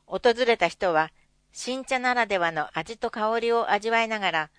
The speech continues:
ご家庭用に、贈答用にと買い求めていました。写真はお茶の葉を掴んで、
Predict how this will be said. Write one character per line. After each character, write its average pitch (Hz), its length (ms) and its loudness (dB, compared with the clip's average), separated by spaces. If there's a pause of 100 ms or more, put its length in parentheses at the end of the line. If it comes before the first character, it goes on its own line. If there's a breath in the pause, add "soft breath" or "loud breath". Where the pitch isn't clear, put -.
(560 soft breath)
ご 190 120 -6
家 226 220 4
庭 226 140 4
用 208 280 2
に、 202 240 -8 (460)
贈 233 200 0
答 247 200 0
用 240 200 0
に 233 160 -8
と - 200 -4 (180)
買 185 220 0
い - 20 -4
求 190 260 -8
め 185 100 -6
て - 120 -12
い 131 80 -10
ま 123 120 -14
し - 140 -16
た。 - 160 -18 (1500)
写 - 200 -2
真 240 320 -6
は 226 220 0
お - 120 -8
茶 240 140 -2
の 247 100 -8
葉 240 160 -4
を 226 80 -4
掴 214 320 -6
ん 190 100 -14
で、 143 220 -4